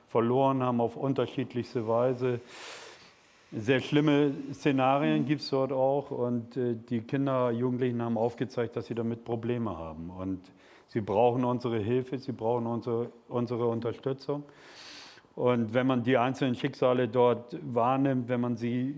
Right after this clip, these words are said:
Speaker 1: sieht, wenn man letztendlich auch mal in so einer Gruppe dabei gewesen ist, das mitfühlt,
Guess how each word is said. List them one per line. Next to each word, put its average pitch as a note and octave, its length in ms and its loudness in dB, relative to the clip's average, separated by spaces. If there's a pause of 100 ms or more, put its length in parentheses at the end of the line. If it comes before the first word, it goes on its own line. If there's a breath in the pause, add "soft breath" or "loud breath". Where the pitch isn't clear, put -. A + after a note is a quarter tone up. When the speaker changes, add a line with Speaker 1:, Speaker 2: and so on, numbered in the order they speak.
Speaker 1:
sieht, C3 500 2
wenn B2 100 0
man B2 380 -2 (1200 loud breath)
letztendlich C3 520 2
auch A#2+ 200 6
mal B2+ 240 4
in B2 120 0
so B2 80 0
einer B2+ 180 2
Gruppe C#3+ 340 2
dabei B2+ 400 4
gewesen C3 480 0
ist, B2+ 220 -6
das A2+ 160 -4
mitfühlt, B2+ 640 0